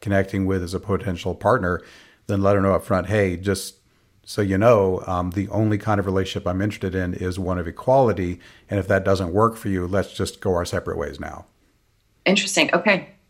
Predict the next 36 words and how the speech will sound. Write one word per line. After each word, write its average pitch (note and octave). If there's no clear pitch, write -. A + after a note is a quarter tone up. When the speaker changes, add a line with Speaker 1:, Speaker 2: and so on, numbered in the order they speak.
Speaker 1:
Would, G2+
would G#2
you G#2
be G2
comfortable G2
doing G2+
that? C#3+
Speaker 2:
Yeah, G#3
I, B3
at C4
this D4
point, D#4
I'm C4
willing C4+
to -
try. G#3+
Absolutely. G#3+
Speaker 1:
Okay. G#2+
Speaker 2:
Um, -
of G#3+
course, A#3+
that's A#3
what B3
I G#3
want F#3+
at F3
the E3
end, D#3
at -
the D#3+
end B2
Speaker 1:
Okay, A#2
Speaker 2:
of A#2
the D#3
Speaker 1:
good. -
Speaker 2:
day. -